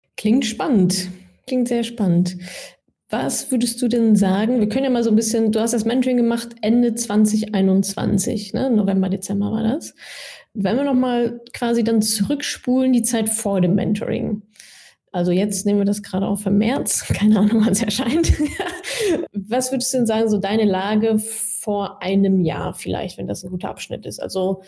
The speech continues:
wie war so deine finanzielle Lage beruflich und gerne auch, was gab es da vielleicht, ja, für Sorgen und Ängste im Bereich Finanzen? Also war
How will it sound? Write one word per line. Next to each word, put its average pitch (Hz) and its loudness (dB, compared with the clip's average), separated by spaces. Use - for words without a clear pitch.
wie 226 0
war 226 2
so 202 2
deine 185 0
finanzielle 220 2
Lage 190 0
beruflich 202 -2
und 214 4
gerne 208 0
auch, 180 -4
was - -6
gab 190 -4
es 208 -2
da 190 -4
vielleicht, 185 -2
ja, 202 2
für 208 0
Sorgen 208 0
und 214 4
Ängste 214 2
im 196 2
Bereich 190 0
Finanzen? 170 0
Also 175 0
war 185 -2